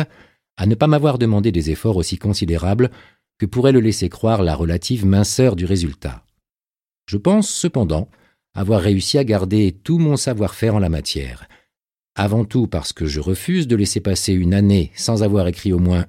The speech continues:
une ou deux nouvelles. Pas pour l'argent, pas même par amour de la chose, mais pour payer mon dû, en quelque sorte. Parce que, si l'on souhaite écrire des nouvelles, il faut faire un peu plus que penser à en écrire.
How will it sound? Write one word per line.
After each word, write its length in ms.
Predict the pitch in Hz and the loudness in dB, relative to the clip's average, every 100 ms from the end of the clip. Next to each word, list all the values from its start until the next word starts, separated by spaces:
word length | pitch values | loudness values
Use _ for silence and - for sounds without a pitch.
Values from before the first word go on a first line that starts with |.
| - | -2
une 320 | 104 160 151 | 2 4 4
ou 100 | 123 | 4
deux 120 | 117 | 2
nouvelles. 480 | 143 101 65 57 - _ _ _ _ _ _ | 2 0 -2 -10 -18 _ _ _ _ _ _
Pas 120 | 65 | -12
pour 200 | - 82 | -8 -4
l'argent, 460 | 87 101 127 101 - _ _ _ - | -2 0 0 0 -2 _ _ _ -4
pas 100 | 135 | 0
même 320 | 175 165 104 - _ _ | 2 2 0 -8 _ _
par 200 | - 87 | -6 0
amour 280 | 110 185 170 | 2 4 4
de 80 | 110 | 2
la 120 | 90 | 0
chose, 420 | - 151 180 143 - _ _ _ - | 0 0 0 -2 -6 _ _ _ -4
mais 340 | 95 143 - _ - | 0 0 -2 _ -4
pour 240 | 135 - | -2 0
payer 260 | 120 123 139 | -2 2 2
mon 220 | 120 117 | 2 2
dû, 320 | 87 80 87 - - | 0 -4 -4 -10 -6
en 100 | 107 | -4
quelque 280 | 123 123 139 | -2 -4 -4
sorte. 500 | - 65 _ _ _ _ _ _ _ _ | -4 -8 _ _ _ _ _ _ _ _
Parce 200 | - - | -10 -6
que, 220 | - 92 87 _ _ _ - | -2 -2 -2 _ _ _ -8
si 120 | 120 | -2
l'on 140 | 147 | 0
souhaite 240 | - 202 156 | 0 0 -2
écrire 340 | - 127 92 | -2 -4 -2
des 100 | 104 | 0
nouvelles, 540 | 113 80 90 117 147 - _ _ _ _ | 0 2 2 2 0 -6 _ _ _ _
il 100 | 85 | -6
faut 140 | 143 | -6
faire 180 | 139 185 | -2 2
un 80 | 156 | 2
peu 120 | 147 | 0
plus 340 | 135 180 180 - | 0 0 0 0
que 320 | 117 104 95 | 2 4 2
penser 720 | - 95 95 - - 127 120 | 0 -2 0 -2 2 4 4
à 100 | 92 | 2
en 100 | 92 | 0
écrire. 540 | 123 - 80 67 62 | 0 -2 -4 -4 -10